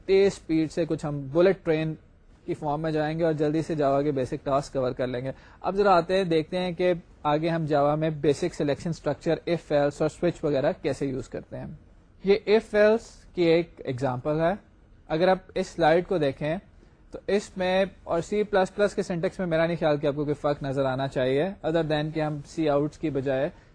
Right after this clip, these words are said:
system dot out یوز کر رہے ہیں۔ So actually if else if اور else یہ سارے structure exactly same ہیں جیسے ہمارے سی پلس پلس میں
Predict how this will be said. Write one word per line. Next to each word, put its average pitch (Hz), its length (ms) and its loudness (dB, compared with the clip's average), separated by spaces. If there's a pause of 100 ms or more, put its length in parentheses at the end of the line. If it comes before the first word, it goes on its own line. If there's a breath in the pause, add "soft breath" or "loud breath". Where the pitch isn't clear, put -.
(160)
system 170 320 -2
dot 139 280 2
out 135 160 0
یوز 127 220 -6
کر 120 200 -6
رہے 120 80 -10
ہیں۔ 120 120 -14 (600 soft breath)
So 185 80 4
actually 202 680 4
if 165 400 0
else 175 280 2
if 170 160 4
اور 160 160 2
else 151 480 0
یہ 165 80 -2
سارے 160 280 0
structure 156 640 -2
exactly 143 540 -4 (140)
same 131 260 -6
ہیں 135 120 -6
جیسے 131 280 -4
ہمارے 131 400 -2 (320)
سی 147 180 -2
پلس 135 320 -4
پلس 131 260 -4
میں 160 160 0